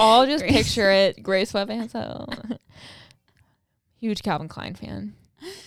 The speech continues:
Speaker 1: Huge Champion
Speaker 2: Oh.
Speaker 1: fan.
Speaker 2: Oh, the Champion.
Speaker 1: The Champion
Speaker 2: Yeah.
Speaker 1: sweats.
Speaker 2: It's
Speaker 1: Uh.
Speaker 2: the Champions for me.
Speaker 1: It's, <laughs> it's the P P outline for me.
Speaker 2: <laughs>
Speaker 1: Okay, la-, last thing I wanna ask. Last thing I wanna ask you, Michaela, and we can, like, roast it or toast it.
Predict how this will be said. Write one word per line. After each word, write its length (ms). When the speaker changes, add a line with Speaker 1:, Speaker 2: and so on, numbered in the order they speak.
Speaker 1:
Huge 340
Champion 440
Speaker 2:
Oh. 20
Speaker 1:
fan. 320
Speaker 2:
Oh, 300
the 120
Champion. 520
Speaker 1:
The 100
Champion 440
Speaker 2:
Yeah. 40
Speaker 1:
sweats. 560
Speaker 2:
It's 160
Speaker 1:
Uh. 80
Speaker 2:
the 80
Champions 580
for 140
me. 360
Speaker 1:
It's, 520
<laughs> 440
it's 280
the 100
P 320
P 180
outline 380
for 200
me. 300
Speaker 2:
<laughs> 40
Speaker 1:
Okay, 220
la-, 240
last 300
thing 140
I 100
wanna 280
ask. 460
Last 260
thing 140
I 80
wanna 240
ask 360
you, 80
Michaela, 360
and 100
we 80
can, 100
like, 200
roast 340
it 80
or 100
toast 380
it. 340